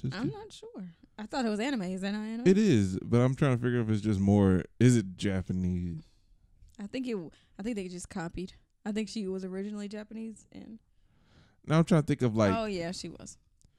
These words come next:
Speaker 1: Yeah.
Speaker 2: Yeah.
Speaker 1: But I mean, like, you know, certain shows that, um, we de-, certain shows that you would have thought was a Japanese show or an anime first,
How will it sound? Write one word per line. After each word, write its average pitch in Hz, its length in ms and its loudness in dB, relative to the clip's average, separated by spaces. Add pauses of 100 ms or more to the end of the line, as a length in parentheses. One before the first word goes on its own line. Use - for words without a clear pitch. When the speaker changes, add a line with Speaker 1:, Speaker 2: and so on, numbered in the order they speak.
(260)
Speaker 1:
Yeah. 92 460 6
Speaker 2:
Yeah. 202 160 -6 (140)
Speaker 1:
But 135 80 6
I 151 60 8
mean, 151 180 4
like, 117 240 2 (240)
you 170 80 2
know, 175 60 6
certain 170 280 2
shows 127 560 6
that, 104 260 2 (840)
um, 92 460 4 (1700)
we 117 220 6
de-, 101 160 0 (1500)
certain 135 360 2
shows 123 520 4
that 104 180 2
you 143 60 6
would 120 120 8
have 95 220 2
thought 131 380 6
was 92 640 0 (340)
a - 40 2
Japanese 92 520 -2
show 85 420 -2
or 87 180 -2
an 85 60 -2
anime 85 480 0 (640)
first, 90 480 2